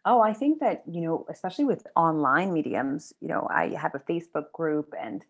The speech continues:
I mean, I'm always talking like you, you know, I'm, I'm always talking about a <laughs> story or sharing it. So it's hard to say exactly which one, but I can tell you that every time I speak, I walk away with a client. May not be in a week, maybe two weeks or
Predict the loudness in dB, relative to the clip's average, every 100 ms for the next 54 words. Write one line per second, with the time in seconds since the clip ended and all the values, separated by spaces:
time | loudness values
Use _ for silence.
0 | _ _ _ _ -6 0 2 4 4 4
1 | 4 0 -4 -4 -6 -8 -4 -4 -2 -4
2 | -2 -2 -2 -2 -2 -2 2 6 6 6
3 | 0 0 0 0 -2 -2 -2 0 0 4
4 | 4 2 0 -2 0 0 0 -2 -6 -10
5 | -10 -2 2 4 4 4 4 6 6 6
6 | 0 0 2 0 0 2 2 4 2 2
7 | 0 -6 -4 0 4 4 2 -4 -2 -2
8 | -4 -8 -6 -6 -6 -10 -16 _ _ 2
9 | 6 6 4 4 2 2 -4 -4 -2 0
10 | -2 -6 -6 -2 0 -2 -2 -4 -2 -4
11 | -4 -4 -6 -6 -8 -10 -6 -4 -4 -6
12 | -10 _ -14